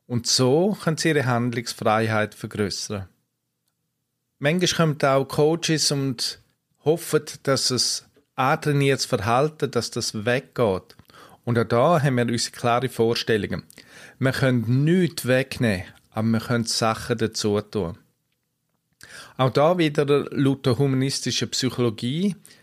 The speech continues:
ein negatives Verhalten wird nur dann aufgeben, wenn der Mensch eine bessere,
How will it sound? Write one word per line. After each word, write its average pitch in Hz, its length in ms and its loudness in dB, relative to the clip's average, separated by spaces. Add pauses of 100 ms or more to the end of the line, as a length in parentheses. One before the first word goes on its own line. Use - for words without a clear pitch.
(500)
ein 131 260 0
negatives 160 680 0
Verhalten 131 640 0
wird 127 180 0
nur 160 200 0
dann 160 300 0
aufgeben, 147 760 0 (260)
wenn 113 220 -4
der 113 80 2
Mensch 123 440 2
eine 110 120 -6
bessere, 143 600 -2